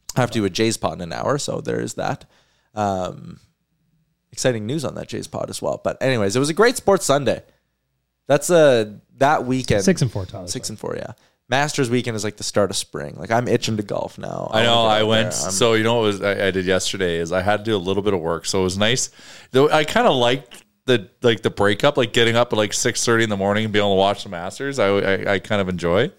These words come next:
Speaker 3: But that break between round three and four, I had to go. So I went to my little cafe I like to go to and just pound out about forty-five minutes of work. And I brought my sticks with me and I went to Victoria and I hit balls.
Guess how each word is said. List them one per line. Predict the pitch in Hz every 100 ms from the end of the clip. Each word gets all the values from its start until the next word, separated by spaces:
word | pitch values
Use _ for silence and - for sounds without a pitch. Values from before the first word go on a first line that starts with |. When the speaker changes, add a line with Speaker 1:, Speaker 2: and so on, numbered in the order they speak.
| _ _ _ _ -
Speaker 3:
But | 110
that | 110 104
break | 113 113 113
between | 120 - 113 104
round | 98 101 101
three | - 104
and | 101 95
four, | - 95 117 220 _ _ _ _ _
I | -
had | 110
to | 107
go. | 104 104 104
So | 110
I |
went | 101 104
to | 110 101 98
my | 92 92 90 90
little | 90 92
cafe | 95 104 98 110 101
I |
like | 98 95
to |
go | 101 98
to | 95 98 113
and | 107
just | 90 -
pound | 101 92
out | 95
about | 87 -
forty-five | - - 107 104 101 101
minutes | 101 98 -
of |
work. | 92 95 151 _ _ _ _ -
And | 98
I |
brought | 98 101
my | 101
sticks | 92 - 98 -
with | 113
me | 120
and | 120
I |
went | 95 95
to | 92
Victoria | 90 92 90
and | 104
I | 87
hit | 87
balls. | 78 73 73